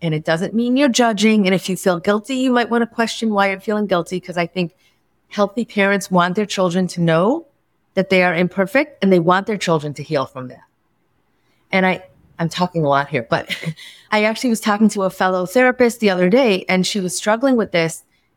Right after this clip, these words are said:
And she's like, "How do you deal with the guilt?" I said, one of my trainers, Kara Weed, always says,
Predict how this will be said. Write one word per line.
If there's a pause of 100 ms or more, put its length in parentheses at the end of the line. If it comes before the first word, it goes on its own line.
And
she's
like,
"How
do
you
deal
with
the
guilt?"
I
said, (500)
one
of
my
trainers,
Kara
Weed,
always
says,